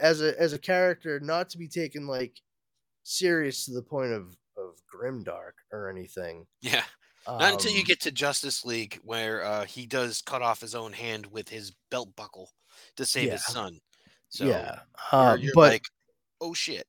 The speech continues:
Speaker 2: <laughs> This, this happened." <laughs>
Speaker 1: But there's, there's enough to the character, and I think that's actually a, a, a great thing that Jason Momoa brought to his presentation,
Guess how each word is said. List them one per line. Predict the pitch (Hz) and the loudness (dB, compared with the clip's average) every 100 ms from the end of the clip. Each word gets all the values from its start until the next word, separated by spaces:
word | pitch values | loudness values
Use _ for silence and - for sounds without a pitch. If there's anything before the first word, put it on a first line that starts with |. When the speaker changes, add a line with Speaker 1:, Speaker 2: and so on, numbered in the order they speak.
| - | -8
Speaker 2:
<laughs> | - 196 | -6 -2
This, | 147 - 139 | 2 4 4
this | 160 151 - | 4 2 4
happened." | 147 120 - 90 - - | 6 4 0 -10 -6 -2
<laughs> | - - _ _ - - | -2 -6 _ _ -18 -4
Speaker 1:
But | 156 190 185 | 10 10 12
there's, | 202 196 170 | 12 12 12
there's | 165 190 180 | 12 12 12
enough | 185 180 214 - - - - | 10 8 6 2 -10 -18 -12
to | - 175 | -2 -2
the | 160 | 0
character, | 170 151 143 139 143 135 | 4 6 6 2 -2 -2
and | 123 139 | -2 -2
I | 135 | -4
think | 139 165 151 - | -4 -6 -6 -6
that's | 143 - | -6 -2
actually | 147 143 - 139 123 113 | -2 -2 -6 -6 -6 -6
a, | 120 123 110 107 | -4 -4 -6 -8
a, | 113 92 _ _ _ _ _ _ _ - | -8 -10 _ _ _ _ _ _ _ -18
a | 123 | -16
great | 110 120 143 147 135 - | -12 -4 -2 0 -2 -8
thing | - 151 139 123 | -4 -4 -2 -2
that | 120 110 - | -2 -2 -6
Jason | 120 120 113 | -8 -6 -6
Momoa | 113 110 110 110 107 98 90 _ _ _ _ _ _ | -6 -6 -2 0 0 0 -4 _ _ _ _ _ _
brought | 110 123 117 - - | -4 0 0 0 -4
to | 120 107 98 - - | -4 -4 -6 -8 -6
his | 139 127 | -4 -4
presentation, | 127 123 110 98 107 101 95 92 85 | -4 -4 -6 -6 -6 -6 -6 -6 -8